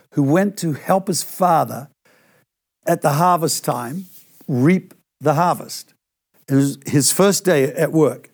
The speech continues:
He didn't take a hat. He got sunstroke. He fainted. They brought him to his mother, and on her knees, the boy dies.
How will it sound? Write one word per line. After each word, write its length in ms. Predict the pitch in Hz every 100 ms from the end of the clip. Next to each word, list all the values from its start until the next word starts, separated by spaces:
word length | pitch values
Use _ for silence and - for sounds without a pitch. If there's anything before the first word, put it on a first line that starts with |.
| _ _ _ _ _ _ _
He 140 | 165
didn't 200 | 196 202
take 180 | 165 156
a 60 | 127
hat. 400 | 143 143 - _ _ _ _ _ _ _ _ _ _
He 100 | 151
got 220 | 175 160 139
sunstroke. 680 | 170 160 - - 113 - - _ _ _ _ _ _ _ _ _
He 120 | -
fainted. 680 | 147 - 180 170 - - _ _ _ _ _ _ _ _ _ _ _ _ _ -
They 120 | 151
brought 260 | 123 170 208
him 120 | 202
to 420 | - 196 180 -
his 220 | 139 135 131
mother, 500 | 165 175 131 156 - _ _ _ _ _ _ _ -
and 180 | 156 147 -
on 220 | 156 151
her 160 | 143 139
knees, 580 | 170 226 156 156 147 - -
the 100 | 156
boy 340 | 127 156 151
dies. 680 | 131 151 139 143 92 80 -